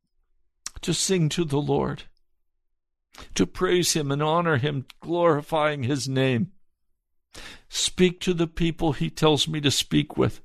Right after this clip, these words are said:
Wait upon him. And he will destroy Pharaoh's army. Moses gets caught up in the people's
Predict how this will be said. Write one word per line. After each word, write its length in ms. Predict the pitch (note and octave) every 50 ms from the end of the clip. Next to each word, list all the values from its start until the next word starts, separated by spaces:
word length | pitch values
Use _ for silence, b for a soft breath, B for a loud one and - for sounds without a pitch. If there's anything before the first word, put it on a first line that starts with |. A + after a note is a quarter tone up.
| - B B B B B B -
Wait 360 | D3 D3 D#3+ F3 F3+ F3+ E3+
upon 400 | D#3+ - - E3 D#3 D3 C#3 A2+
him. 320 | A#2+ C#3 C#3+ B2 G#2+ G#2 - _ _ _ _ _ _ _ _ _ _ _ _ _ _ _ _ _ _ _ _ _ _ _ _ _ _ _ _ _ _ _ _ _ _ _ _ - - _ _ _ _ _ _ _ _ _ _ _ _ _ _ _ _ _ _ _ _ -
And 140 | - F#2+ -
he 180 | - D#3+ -
will 300 | - D#2 D2+ D#3 E3 D#3+
destroy 880 | D3 C#3+ C3+ A#2+ - - - - C#3 D3 D3 C3+ A#2+ F#2+ F2 G2 G2 - - _ _ _ _ _ _ _ _ _ _ _ _ _ _ _ _ _ _ - - - _ _ _ _ _ _ _ _ _ _ _ _
Pharaoh's 600 | - - - - D3 C3 A#2 G#2+ A2 G#2+ G#2 G#2+
army. 480 | A2+ G2+ G#2 F#2+ D#2+ - C#2+ D2 - - _ _ _ _ _ _ _ _ _ _ _ _ _ _ _ _ _ _ _ _ _ _ _ _ _ _ _ _ _ _ _ _ _ _ _ _ _ _ _ _ _ _ _ _ _ _ _ _ _ _ _ _ _ _ _ _ _ _ _ _ _ _ _ _ _ _ _ _ _ _ _ _ _ _ _ _ _ _ _ _
Moses 600 | - C#3 B2+ B2+ C3+ C3+ A#2 - - G#2+ F#2 -
gets 280 | - B2 A2+ - - -
caught 340 | - - - B2 A2+ A2 A#2+
up 240 | B2 A#2+ - -
in 120 | A2 A2 A2
the 80 | A2+
people's 640 | G#2+ - - C3+ B2+ - - B2 B2 A2 - -